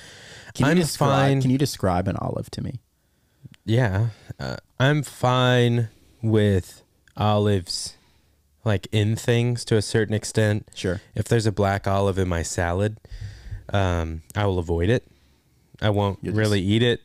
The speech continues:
Speaker 2: If
Speaker 1: move
Speaker 2: one,
Speaker 1: ar-,
Speaker 2: if
Speaker 1: move
Speaker 2: one
Speaker 1: around it.
Speaker 2: sneaks in there, it's not the end of the world.
Speaker 1: Okay.
Speaker 2: But I just am not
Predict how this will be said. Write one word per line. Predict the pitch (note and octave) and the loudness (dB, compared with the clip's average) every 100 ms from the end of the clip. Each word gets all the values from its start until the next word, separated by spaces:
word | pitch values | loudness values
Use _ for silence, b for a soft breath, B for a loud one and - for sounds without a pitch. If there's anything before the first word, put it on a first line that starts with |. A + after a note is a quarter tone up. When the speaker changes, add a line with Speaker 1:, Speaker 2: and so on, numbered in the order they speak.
| _ | _
Speaker 2:
If | B2 F#2+ | -2 2
Speaker 1:
move | C3 | 2
Speaker 2:
one, | D3+ C#3 | 2 0
Speaker 1:
ar-, | - | -2
Speaker 2:
if | A#2 | 0
Speaker 1:
move | F#2+ | 2
Speaker 2:
one | B2 | 0
Speaker 1:
around | F2 | 0
it. | |
Speaker 2:
sneaks | F2+ B2+ - B2 | 2 0 0 2
in | A2+ | 4
there, | A2+ G#2+ G#2 | 4 2 0
it's | - | 0
not | G2 F2+ | 0 2
the | G2+ | 0
end | |
of | F#2 | 0
the | F#2 | 2
world. | A#2+ A#2 A#2 A#2 - | 2 4 2 0 -6
Speaker 1:
Okay. | - F#2 | -10 -6
Speaker 2:
But | - | -2
I | G#2 | 0
just | G2+ G2 | 0 -2
am | G2 F2+ | -2 -2
not | F#2 F2+ F2 | 0 0 -4